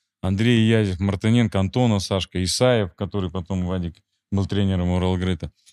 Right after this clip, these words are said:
И мы вот начали гонять, причем относились чуть посерьезнее, вот как Турсунов, знаешь. Вот он говорит, вот, э, Трегубов, два раза в день тренировки. Мы не могли, у нас были...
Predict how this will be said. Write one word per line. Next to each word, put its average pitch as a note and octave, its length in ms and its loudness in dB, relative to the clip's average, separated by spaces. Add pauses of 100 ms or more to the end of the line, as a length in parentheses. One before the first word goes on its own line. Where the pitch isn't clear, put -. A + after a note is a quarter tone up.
(200)
И A2 80 2
мы F#3+ 220 4
вот G#3 220 -8
начали D#3+ 640 0
гонять, B2+ 420 2
причем C3 320 0
относились C3+ 800 0 (380)
чуть - 260 -2
посерьезнее, E3 680 4
вот G#2+ 80 -2
как A#2 160 -2
Турсунов, C#3+ 580 2 (280)
знаешь. A2+ 380 0 (480)
Вот G#2+ 140 -2
он C3+ 160 4
говорит, B2 280 2 (200)
вот, A2 260 -4 (460)
э, - 380 -4
Трегубов, B2+ 500 2
два C3+ 280 -2
раза E3+ 200 -2
в C3+ 100 -2
день C#3+ 200 -2
тренировки. A#2+ 640 -4
Мы B2 180 6
не D3 100 6
могли, C#3 380 4
у G2 80 4
нас A2+ 160 2
были... A2 340 0